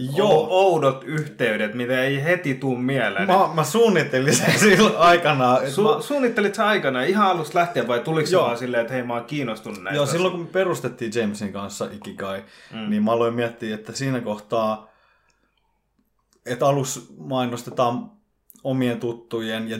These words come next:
Speaker 1: Jamesin puheita, kun Jamesilla nyt on ollut niin paljon muutenkin. Sitten mä aloin kuitenkin miettiä, että jossain vaiheessa mä,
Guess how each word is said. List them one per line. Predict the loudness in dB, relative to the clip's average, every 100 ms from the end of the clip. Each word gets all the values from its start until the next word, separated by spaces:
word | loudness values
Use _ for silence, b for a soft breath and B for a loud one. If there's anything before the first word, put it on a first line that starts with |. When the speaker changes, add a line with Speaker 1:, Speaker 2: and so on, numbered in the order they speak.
| -4
Speaker 1:
Jamesin | -2 -2 -4 -6 -10 -12 -16 B B B _ _ _
puheita, | -10 -8 -8 -12 -14 -18 _ _ -20
kun | -20 -20 -14
Jamesilla | -12 -10 -12 -14 -14
nyt | -16 -14
on | -12 -10
ollut | -12 -14
niin | -16 -14
paljon | -12 -8
muutenkin. | -6 -6 -8 -14 -18 -20 b b b
Sitten | -14 -4
mä | 0
aloin | 0 -2 -6 -16 _ _
kuitenkin | -8 -6 -4
miettiä, | -2 -2 -2 -6 -8
että | -6
jossain | -6 -2 -2 0
vaiheessa | -2 -4 -6
mä, | -6